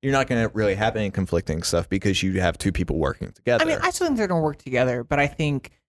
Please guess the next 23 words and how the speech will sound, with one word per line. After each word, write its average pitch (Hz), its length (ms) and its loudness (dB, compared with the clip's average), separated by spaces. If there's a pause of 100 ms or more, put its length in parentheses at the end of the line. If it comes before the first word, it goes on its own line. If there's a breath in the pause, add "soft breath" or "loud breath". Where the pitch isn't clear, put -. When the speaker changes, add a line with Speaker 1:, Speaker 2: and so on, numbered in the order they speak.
Speaker 2:
James, 175 300 0 (100)
uh, 175 80 2
James 170 240 0
Gunn 151 220 0
has 135 160 -2
talked 143 280 -2
multiple 131 280 0
times. 135 400 -2
He - 80 -2
doesn't 135 120 0
wanna 139 120 0
deal 135 120 0
with 135 120 -2
Batman 135 500 0
or 139 80 2
Superman 131 560 0
or 127 60 2
any 131 140 0
of, 127 100 -4
like, 131 140 0
the 131 40 -2
major 131 360 0
leagues. 131 440 -2